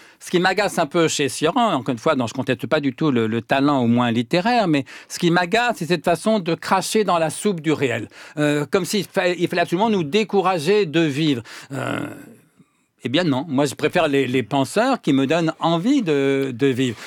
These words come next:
Ça n'empêche pas d'être, d'être lucide, ça n'empêche pas de penser qu'en effet le suicide fait partie des droits de l'homme, mais c'est pas non plus la question principale. Quand Camus écrit dans le mythe de Sisyphe, « Il n'y a qu'un seul problème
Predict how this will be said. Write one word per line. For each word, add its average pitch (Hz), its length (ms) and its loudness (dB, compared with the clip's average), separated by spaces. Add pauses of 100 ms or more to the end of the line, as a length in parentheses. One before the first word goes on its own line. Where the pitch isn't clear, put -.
Ça 165 80 2
n'empêche 165 380 0
pas 170 220 0
d'être, 131 200 0
d'être 120 220 -4
lucide, 240 460 0 (260)
ça 160 60 2
n'empêche 156 320 2
pas 170 160 2
de 143 80 0
penser 151 360 2
qu'en 143 220 2
effet 143 320 2
le 135 140 2
suicide 143 480 -2
fait 131 120 -2
partie 127 440 -2
des 117 160 -6
droits 131 240 -2
de 175 100 -2
l'homme, 285 240 2 (760)
mais 120 120 -14
c'est 135 120 -4
pas 143 140 2
non 123 80 -2
plus 160 120 -2
la 131 140 -2
question 127 340 -2
principale. 185 540 -2
Quand 165 140 0
Camus 160 340 2
écrit 160 260 0
dans 139 120 2
le 131 60 2
mythe 143 160 2
de 139 120 0
Sisyphe, « 143 420 0 (100)
Il 151 120 2
n'y 175 100 2
a 165 60 2
qu'un 196 240 -2
seul 190 260 -2
problème 175 440 2